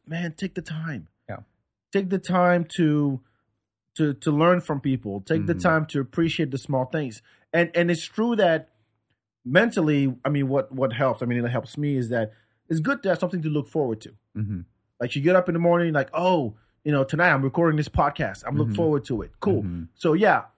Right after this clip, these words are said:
Speaker 1: let me get my shit done
Speaker 2: Right.
Speaker 1: so I can enjoy this more. So I'm not constantly
Speaker 2: Yeah.
Speaker 1: thinking of other things. I can actually be in it."
Speaker 2: Hundred percent.
Speaker 1: You know what I mean? But I think that you're, you're such on a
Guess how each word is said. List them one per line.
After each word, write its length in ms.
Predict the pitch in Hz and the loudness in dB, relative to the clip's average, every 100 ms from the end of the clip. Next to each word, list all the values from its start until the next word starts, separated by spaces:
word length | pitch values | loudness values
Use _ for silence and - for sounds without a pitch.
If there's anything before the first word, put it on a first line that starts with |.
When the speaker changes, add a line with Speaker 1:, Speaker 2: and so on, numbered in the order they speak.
| - | -2
Speaker 1:
let 100 | 165 | 0
me 80 | 190 | 2
get 160 | 214 | 2
my 80 | 185 | 2
shit 300 | 165 - 156 | 2 0 0
done 400 | 143 165 139 120 - _ _ _ | 2 2 2 0 -8 _ _ _
Speaker 2:
Right. 180 | 98 90 | -6 2
Speaker 1:
so 140 | 170 | 4
I 60 | 151 | 4
can 120 | 151 | 4
enjoy 380 | 147 131 156 147 | 0 2 4 4
this 260 | 127 120 165 | 2 -2 0
more. 220 | 160 131 | 2 2
So 200 | - 139 | 0 0
I'm 200 | 143 143 | 2 2
not 300 | 143 135 135 | 2 2 0
constantly 600 | - 143 139 143 131 131 | -4 -4 -4 -6 -6 -4
Speaker 2:
Yeah. 240 | 131 110 85 _ _ | -2 -2 -2 _ _
Speaker 1:
thinking 180 | 165 151 | -2 0
of 160 | 143 127 | 2 2
other 160 | 117 | 0
things. 180 | 113 147 | -2 0
I 60 | 131 | 0
can 160 | 147 | 2
actually 280 | 135 - 131 | 2 2 -2
be 360 | 110 139 131 - | 2 2 2 0
in 140 | 147 131 | -2 -2
it." 180 | - - _ _ _ _ - | -6 -18 _ _ _ _ 0
Speaker 2:
Hundred 140 | 120 101 | 0 -2
percent. 260 | - - _ - _ _ | -8 -12 _ -20 _ _
Speaker 1:
You 80 | 139 | -2
know 60 | |
what 60 | 139 | 0
I 20 | |
mean? 240 | 139 151 160 | 0 -2 -4
But 460 | 139 151 147 - _ - | 2 6 6 2 _ -2
I 100 | 143 | -2
think 340 | - 180 180 | 0 -2 2
that 360 | 160 147 135 - _ _ _ _ _ _ | 4 4 2 -8 _ _ _ _ _ _
you're, 460 | 135 143 143 143 - _ _ _ _ _ _ _ _ 135 | -2 2 4 2 -2 _ _ _ _ _ _ _ _ -6
you're 220 | 131 143 | -2 -2
such 500 | - - 165 165 - | -2 0 0 0 -2
on 180 | 147 147 | -2 0
a 600 | 143 135 127 120 113 | -2 -2 -2 -2 -4